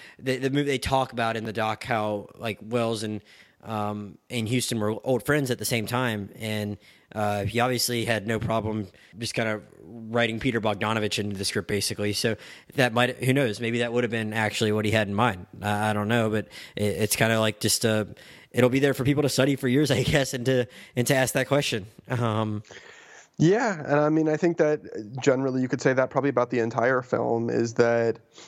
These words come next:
Speaker 2: you know, it's almost ironic that we have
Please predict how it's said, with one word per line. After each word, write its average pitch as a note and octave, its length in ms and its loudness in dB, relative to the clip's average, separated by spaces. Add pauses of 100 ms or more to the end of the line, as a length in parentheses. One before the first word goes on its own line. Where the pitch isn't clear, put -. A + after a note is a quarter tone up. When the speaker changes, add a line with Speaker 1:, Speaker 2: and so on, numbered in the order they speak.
(160)
Speaker 2:
you C#3 120 6
know, A#2+ 420 2 (240)
it's C3+ 360 2
almost C3+ 380 2
ironic A#2 640 2
that A2 180 4
we A2+ 120 2
have A2+ 600 0